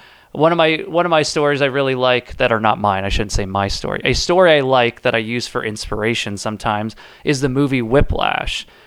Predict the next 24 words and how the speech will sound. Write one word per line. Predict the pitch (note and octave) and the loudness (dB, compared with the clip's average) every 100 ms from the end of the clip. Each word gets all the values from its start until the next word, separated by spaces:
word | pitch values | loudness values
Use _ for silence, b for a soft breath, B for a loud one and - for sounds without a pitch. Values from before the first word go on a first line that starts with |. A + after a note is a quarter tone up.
| B | B
I | |
don't | F#3 | 2
know | G#3+ | 4
if | |
you | G3 | 2
ever | G3 F3+ | 2 2
saw | F3 | 2
the | E3 | 2
movie | D#3+ D#3 | 0 0
Whiplash. | C#3 D#3+ - B2+ A#2+ | 2 2 4 2 2
I | D3 | -2
love | B2 C3 C3+ | 2 2 2
it. | - - | 0 -4
I | B2+ | -4
think | C3+ | -2
it's | A#2+ | -4
phenomenal. | - A#2 B2+ C#3 C3+ B2+ B2 - _ _ _ _ _ _ | -6 0 2 2 2 0 0 -8 _ _ _ _ _ _
I | - | -4
think | D#3 | -2
they | C#3 | 0
did | C#3 C#3+ | 0 0
an | B2+ | -2
amazing | A#2+ C3 B2+ A2+ | 0 0 0 -2
job. | A#2 C3 C3+ E3+ | 2 2 2 -4